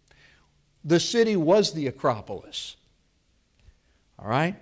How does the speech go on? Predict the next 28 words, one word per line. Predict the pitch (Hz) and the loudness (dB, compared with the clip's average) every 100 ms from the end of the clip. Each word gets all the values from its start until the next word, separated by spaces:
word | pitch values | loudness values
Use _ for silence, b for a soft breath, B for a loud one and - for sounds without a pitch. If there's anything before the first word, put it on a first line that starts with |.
| - - | -18 -4
The | 147 | -2
altar | 170 185 247 254 254 | 6 8 8 6 2
of | 220 175 | 2 2
Zeus | 135 190 214 208 | 0 2 2 -2
was | 214 175 143 | -2 -2 0
there. | 160 147 | 2 2
And | 143 | 0
again, | 156 196 170 | -2 0 2
this | 190 196 | 2 2
reminds | 196 170 175 190 190 156 | -2 0 0 0 -2 -4
us | 131 | -8
of | 143 | -8
Satan's | - - 190 190 160 147 | -4 0 0 0 -6 -10
dealings. | 147 165 170 165 139 110 - b b b b - | 0 2 2 -2 -6 -12 -16 b b b b -12
This | 117 143 190 269 - 185 | -4 4 4 4 0 2
is | 180 170 180 - - - _ - | 4 6 4 2 -4 -10 _ -4
a | 143 | -2
model | 143 143 147 156 185 208 160 123 127 156 165 b b b | -2 -4 -2 0 2 2 2 2 0 -2 -6 b b b
of | 143 156 208 233 208 - _ - | 2 6 6 2 -6 -18 _ -6
Pergamus | 226 233 202 151 120 135 180 - - _ _ _ _ _ _ - | -4 -2 -2 -6 -6 -6 -6 -10 -16 _ _ _ _ _ _ 2
as | 156 180 190 | 6 6 4
it | 226 | -4
was | 160 160 151 170 151 - b b | -2 2 4 2 -2 -14 b b
in | 170 156 160 175 180 | -4 -2 0 -2 -8
the | 151 147 | -4 -2
apostles' | 139 - 170 170 - 180 151 131 | -2 0 2 2 0 -6 -8 -10
day. | 131 180 175 127 104 - _ _ _ _ _ _ _ - | -2 0 2 2 -2 -14 _ _ _ _ _ _ _ -14
Massive. | 147 170 190 196 196 - 143 90 - | -6 -2 2 2 0 -4 -8 -8 -16